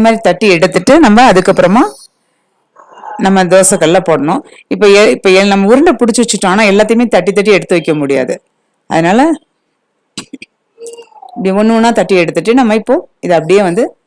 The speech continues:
தோசைக்கல்ல நம்ம போட போறோம். பாருங்க, போட்டு டக்குன்னு எடுத்துடணும், இல்லைன்னா பேப்பர் வந்து நமக்கு மெல்ட் ஆயிடும். பாருங்க, இந்த மாதிரி நம்ம போட்டுட்டு இப்போ இதுல சைடுல எல்லாம் நம்ம எண்ணெய் விடலாம்.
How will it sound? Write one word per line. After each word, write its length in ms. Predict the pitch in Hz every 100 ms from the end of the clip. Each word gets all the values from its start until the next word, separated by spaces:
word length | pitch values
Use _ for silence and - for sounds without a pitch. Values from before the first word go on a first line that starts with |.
| _ _ _ 170
தோசைக்கல்ல 460 | 175 190 139 139 190
நம்ம 100 | 156 -
போட 100 | 127 123
போறோம். 200 | - - _ _ _ - -
பாருங்க, 260 | 143 143 202 - _ _ _ _ _ _ _ - 831 831 831 831 855 855 855 - _ _ _ _ _ _ -
போட்டு 180 | 240 240
டக்குன்னு 300 | 240 277 214
எடுத்துடணும், 460 | 190 202 175 202 302 - -
இல்லைன்னா 240 | 170 196 196
பேப்பர் 280 | 196 196 175
வந்து 160 | 208 180
நமக்கு 220 | 160 269 359
மெல்ட் 260 | 180 147 147
ஆயிடும். 260 | 135 131 - _ _ _ _ _ _ _ _
பாருங்க, 220 | 185 196 196
இந்த 100 | 175
மாதிரி 160 | 170 180
நம்ம 160 | 160 139 _ _ _ -
போட்டுட்டு 400 | 170 160 127 208 370 - _ _ _ -
இப்போ 140 | 226 311
இதுல 160 | 240 202
சைடுல 300 | 220 196 196
எல்லாம் 160 | 185 220
நம்ம 120 | 190 156
எண்ணெய் 180 | 160 156
விடலாம். 340 | 139 135 135